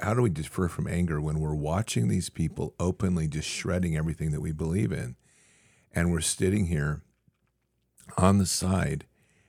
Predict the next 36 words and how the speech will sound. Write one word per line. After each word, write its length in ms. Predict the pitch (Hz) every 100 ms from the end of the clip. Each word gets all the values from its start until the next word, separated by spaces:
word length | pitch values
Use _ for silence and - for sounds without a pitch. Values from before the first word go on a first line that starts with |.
| _ _
and 440 | - 85 85 78 - - _ _ -
we're 180 | 85
conflicted 800 | 82 - 87 - 117 123 - 78
constantly 800 | - 98 101 - - - 85 78 -
as 160 | 80
Christians 680 | - 92 92 - 71 69 -
about 340 | 78 80 73 -
taking 460 | 98 95 98 90
action 340 | 80 80 - 78
and 140 | 73
flipping 380 | - 85 85 78
tables 500 | - 80 73 71 67 -
and 180 | 82
loving 280 | 78 71 71
our 120 | 73
neighbor." 400 | 80 107 90 - _ _ _
And 140 | - 90
this 140 | 127
is 120 | 190 -
at 80 |
the 100 | -
core 280 | 73 - 92
of, 80 | 78
I 80 | 73
think, 200 | 87 76
what 100 | 73
most 280 | 85 78 -
of 120 | 73
us 180 | 71 -
walk 360 | 76 73 82 -
with 200 | - -
right 200 | - -
now. 140 | - - _ _ _ _ _ _ _ _ _ _ _ _ _ _
And 500 | 90 87 87 87 80 - _ _ _ _ _ _ _ _ _ _ _ _ _ -
so 240 | - 110
I, 140 | 98